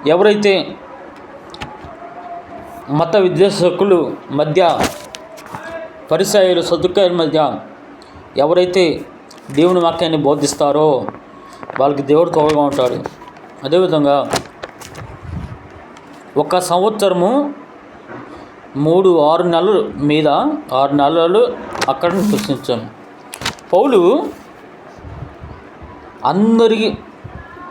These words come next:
అందరితో, ప్రపంచంలో ఉన్న అందరితో, కుల మతాలు లేకుండా, మతభేదాలు లేకుండా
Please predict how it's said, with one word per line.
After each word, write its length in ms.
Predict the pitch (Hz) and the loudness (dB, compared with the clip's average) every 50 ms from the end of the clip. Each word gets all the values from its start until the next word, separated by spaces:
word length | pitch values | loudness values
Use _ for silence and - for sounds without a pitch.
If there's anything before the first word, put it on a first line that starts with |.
| - - - - - - - - - - - - - - - - - - - | -18 -18 -18 -18 -18 -20 -20 -20 -20 -20 -20 -20 -20 -20 -20 -20 -14 -6 -2
అందరితో, 720 | 131 151 180 202 202 214 202 202 208 202 190 175 - - - - - - - - - - - - - - - - - - - - - - - - | -2 0 2 4 4 4 4 2 2 2 2 2 0 -4 -10 -14 -16 -18 -18 -18 -18 -20 -20 -20 -20 -20 -20 -20 -20 -20 -20 -20 -20 -14 -6 -4
ప్రపంచంలో 640 | 160 - 180 196 233 214 202 208 220 214 202 202 196 | -4 -2 0 0 0 0 0 0 2 2 2 2 2
ఉన్న 200 | 196 196 196 185 | 2 2 2 2
అందరితో, 680 | 151 131 139 160 170 190 190 190 180 180 175 165 131 - - - - - - - - - - - - - - - - - - - - - - - - | 2 0 0 0 0 0 0 2 2 2 2 0 0 -4 -8 -14 -18 -20 -20 -20 -20 -20 -20 -20 -20 -20 -20 -20 -20 -20 -20 -18 -16 -16 -10 -4 0
కుల 120 | 160 180 | 0 0
మతాలు 400 | 196 202 202 190 190 202 190 170 | 2 2 0 0 2 0 0 2
లేకుండా, 640 | 156 147 151 156 156 160 147 143 143 147 147 143 - - - - - - - - - - - - - - - - - | 2 2 2 2 0 0 0 2 2 2 2 2 0 -6 -12 -16 -18 -20 -20 -20 -20 -20 -20 -20 -20 -20 -16 -8 -4
మతభేదాలు 580 | 139 139 143 - 160 175 185 185 165 160 151 139 | -2 -2 -2 0 2 2 2 4 4 2 2 2
లేకుండా 600 | 127 123 131 - - 147 135 123 123 120 110 - | 2 0 0 0 -2 -2 0 2 2 2 2 0